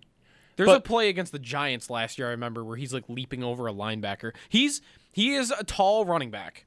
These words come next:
Speaker 1: I, that's what I always notice about him. He's very tall for a running back. He's athletic. You know, he
Speaker 2: Yes,
Speaker 1: can do a
Speaker 2: he
Speaker 1: little bit.
Speaker 2: certainly
Speaker 1: He
Speaker 2: is,
Speaker 1: can
Speaker 2: yeah.
Speaker 1: do everything. Um, Singletary, they, they're,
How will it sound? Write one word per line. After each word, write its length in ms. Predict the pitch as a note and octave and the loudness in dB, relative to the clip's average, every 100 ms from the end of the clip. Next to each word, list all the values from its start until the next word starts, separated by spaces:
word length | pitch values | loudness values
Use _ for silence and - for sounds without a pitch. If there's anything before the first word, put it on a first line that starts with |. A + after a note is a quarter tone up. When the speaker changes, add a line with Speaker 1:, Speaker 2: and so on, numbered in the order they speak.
| - | -12
Speaker 1:
I, 140 | C3+ | -4
that's 180 | E3+ F3+ | -2 2
what 120 | A3 | 2
I 40 | G3+ | 4
always 140 | F3+ | 2
notice 240 | E3 D3 C3 | -2 -4 -4
about 160 | G#2+ | -8
him. 100 | G#2 | -4
He's 200 | F#3 F#3+ | -2 0
very 300 | C#3 F#3 F3+ | 2 2 0
tall 440 | - E3 D#3 C3+ - _ _ _ | 0 0 2 0 -4 _ _ _
for 200 | E3+ E3 | 2 2
a 40 | |
running 260 | C3 C3 A#2 | 2 -2 -4
back. 320 | G#2 G2 - - | -8 -10 -14 -10
He's 440 | E3 A3+ C4+ C4+ | -2 0 0 0
athletic. 640 | A#3+ A#3+ D#3 C#3 G3 - _ _ | -2 0 -2 0 -2 -6 _ _
You 120 | - D3+ | -4 0
know, 80 | F#3 | 0
he 80 | |
Speaker 2:
Yes, 80 | F#3+ | 0
Speaker 1:
can 140 | G3+ F3+ | 0 0
do 180 | E3+ F#3+ | 2 2
a 40 | |
Speaker 2:
he 60 | F3 | 2
Speaker 1:
little 140 | - | 2
bit. 100 | F3 | 0
Speaker 2:
certainly 240 | C#3 C3+ A2+ | 0 -2 -4
Speaker 1:
He 60 | |
Speaker 2:
is, 40 | B2 | -4
Speaker 1:
can 120 | E3+ | -2
Speaker 2:
yeah. 20 | |
Speaker 1:
do 120 | F3+ D#3+ | 2 2
everything. 460 | C3+ C#3+ D#3+ F#3+ - _ - - | 0 -2 -4 -6 -14 _ -20 -6
Um, 600 | D3 D3+ C#3 B2+ A2+ A2 _ _ _ - | 0 2 2 0 -4 -12 _ _ _ -10
Singletary, 920 | - C4 C4+ A#3 A3+ G#3 F#3 D3+ C3+ - | -2 0 0 0 2 4 2 0 -4 -8
they, 160 | - G3+ | -4 -2
they're, 180 | G3+ G#3+ | 0 -2